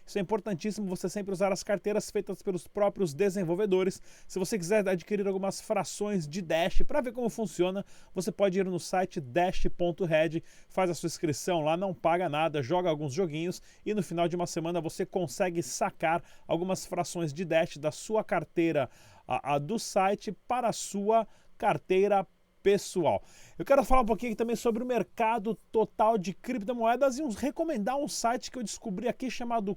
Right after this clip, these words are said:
coinpaprika ponto com. Ele é um concorrente do CoinMarketCap, tem umas ferramentas excelentes, gostei muito dele. E também o principal é a visão noturna. Eu que fico no computador o dia inteiro,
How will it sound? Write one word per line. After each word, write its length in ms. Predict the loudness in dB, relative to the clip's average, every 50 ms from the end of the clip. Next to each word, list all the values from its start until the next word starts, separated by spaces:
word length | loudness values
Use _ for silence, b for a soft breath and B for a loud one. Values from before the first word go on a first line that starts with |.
| -6 -6
coinpaprika 1160 | -4 -4 -2 -2 -4 -6 -6 -4 -2 0 0 0 0 -4 -6 -10 -8 -6 -2 -2 -2 -2 -4 -8 b b b b b b b _ _ _ 2
ponto 480 | 2 4 2 2 -2 -2 -2 -4 -4 -4 -4
com. 340 | -2 -2 0 0 0 -2 -4 B B B B B B B B
Ele 340 | B 4 4 6 4 4 2
é 80 | 2 2
um 100 | 0 0
concorrente 640 | 2 2 2 2 2 2 2 2 2 2 0 -2
do 100 | -2 -4
CoinMarketCap, 1300 | -4 -2 0 2 2 2 2 0 2 0 0 0 -2 -8 -10 -12 -18 -20 -8 0 4 4 4 4 2 -2 -2
tem 120 | -2 0
umas 240 | 0 0 -2 -2 -2
ferramentas 720 | -2 0 0 0 0 -2 -4 -4 -2 0 0 0 -2 -6 -8 -2 0
excelentes, 800 | 0 0 0 -2 -2 -2 0 0 0 0 -2 -4 -6 -6 -4
gostei 420 | -2 -2 -2 -2 -4 -6 -6 -4 -2
muito 320 | -2 -2 -2 -4 -4 -2
dele. 340 | 2 2 2 2 2 -2 -6 B B B B B B B B
E 120 | -6 -4
também 340 | -2 0 0 0 0 0 0
o 40 | 0
principal 760 | -2 -2 -4 -4 -4 -4 -4 -6 -4 -2 2 2 4 4 4
é 60 | 4
a 80 | 2 2
visão 440 | 0 -2 -4 -2 0 0 0 0 0
noturna. 720 | 0 0 0 -2 -2 -2 -2 2 2 2 2 2 2 0
Eu 140 | 2 2 0
que 140 | 0 -2 -6
fico 240 | -8 -8 -8 -6 -4
no 100 | -6 -4
computador 540 | -4 -6 -6 -4 -2 -2 0 2 2 2 2
o 80 | 2
dia 220 | 0 -2 -4 -4 -6
inteiro, 520 | -4 0 2 4 6 6 4 2 0